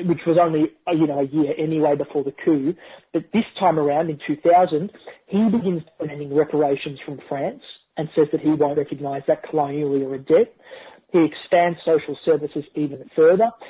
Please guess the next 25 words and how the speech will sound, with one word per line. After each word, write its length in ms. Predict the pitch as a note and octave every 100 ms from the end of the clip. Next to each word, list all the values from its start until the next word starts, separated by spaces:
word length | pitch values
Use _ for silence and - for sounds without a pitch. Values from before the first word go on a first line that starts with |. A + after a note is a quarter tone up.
| - -
and 160 | E3+ D#3+
critically, 460 | A#3 B3 - G3
he 120 | F3+
deepens 420 | D3+ G#3 A3 B3 - -
ties 200 | F3+ E3+
with 100 | D#3+ - -
Cuba 280 | F3+ D3+ D3+
and 120 | D3
Venezuela 680 | D3 C3+ C3 C3+ D3+ C#3 B3 _ - - -
to 80 | D#3
boost 320 | D3 D#3+ D#3 - - -
Caribbean 500 | F3 D3 C#3 C#3+ C#3+
integration. 800 | C#3 C3 C#3+ D3 C#3 C#3 C3+ - - - - -
So 80 | A3
in 80 | A3
particular, 580 | A3 - A3+ D4 G3+ C#3+
you 80 | F3
know, 60 | D#3
it's 100 | D3+
very 260 | G3 G#3
interesting 460 | G3 D#3 E3+ - D#3
in 80 | C#3+
the 60 |
case 260 | C#3 D3 C#3+ -
of 160 | C3+